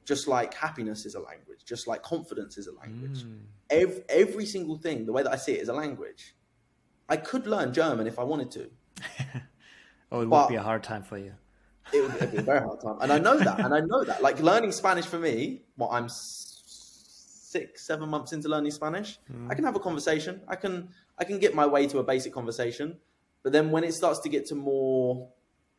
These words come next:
Speaker 1: like, deeper topics, I stop
Speaker 2: Yeah.
Speaker 1: here.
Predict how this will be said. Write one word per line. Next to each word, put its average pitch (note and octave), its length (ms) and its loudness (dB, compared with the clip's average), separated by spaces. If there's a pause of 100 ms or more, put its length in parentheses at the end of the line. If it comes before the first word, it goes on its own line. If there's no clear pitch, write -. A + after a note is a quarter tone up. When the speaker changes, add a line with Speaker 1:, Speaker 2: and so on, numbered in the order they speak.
(120)
Speaker 1:
like, - 300 -4
deeper C3+ 220 -8
topics, - 760 -6 (920)
I - 60 -4
stop B2+ 320 -2
Speaker 2:
Yeah. B2+ 280 6
Speaker 1:
here. B2+ 40 -12